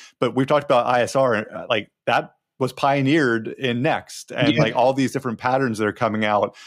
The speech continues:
Speaker 1: are, are coming from the, the Next open source team, the Vercel team, the community all around that. I think it's, <sighs> it's moving the ecosystem at a much faster pace than it did,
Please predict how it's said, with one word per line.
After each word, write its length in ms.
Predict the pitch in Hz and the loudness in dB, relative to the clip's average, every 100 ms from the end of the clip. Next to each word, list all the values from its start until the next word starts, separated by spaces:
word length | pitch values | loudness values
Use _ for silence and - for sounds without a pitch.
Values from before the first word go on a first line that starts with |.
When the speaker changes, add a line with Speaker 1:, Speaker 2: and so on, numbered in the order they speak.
| - _ | -20 _
Speaker 1:
are, 460 | 120 113 110 107 104 - _ - | 0 2 2 0 -2 -6 _ -20
are 80 | 104 | -8
coming 320 | - 151 147 | -2 0 0
from 540 | 120 131 127 127 120 98 | 0 0 2 2 -2 0
the, 340 | 117 107 107 104 | 2 2 2 -2
the 120 | 110 | -4
Next 360 | 107 120 123 135 | -2 -2 -2 -2
open 220 | 131 139 | -2 0
source 200 | 139 120 | -2 -2
team, 220 | 139 123 | 0 2
the 80 | 113 | 2
Vercel 420 | 107 - 120 120 | -2 0 2 2
team, 400 | - 120 120 117 - - - - | 0 0 2 0 -4 -20 -20 -8
the 80 | 113 | -6
community 500 | - 123 123 117 113 | 0 2 4 4 4
all 160 | 107 | 4
around 280 | 110 107 101 | 4 2 2
that. 200 | 101 104 | 2 2
I 80 | 110 | 0
think 220 | - 113 | -2 0
it's, 260 | 110 - - _ _ _ - | -2 -4 -12 _ _ _ -8
<sighs> 80 | - - - _ _ _ _ _ _ | -6 -8 -12 _ _ _ _ _ _
it's 120 | 123 | -6
moving 840 | 123 131 139 160 160 160 151 143 131 | 0 4 6 6 6 4 2 2 0
the 260 | 135 135 139 | 0 2 2
ecosystem 560 | 131 117 123 - 113 | 2 2 0 2 0
at 80 | 107 | 2
a 40 | |
much 260 | 107 110 - | 2 0 0
faster 400 | 113 110 - 110 | -2 -2 -2 -4
pace 320 | - 113 90 | 0 0 0
than 160 | - 104 | 0 0
it 140 | 101 | 2
did, 320 | 110 101 107 | 2 0 -4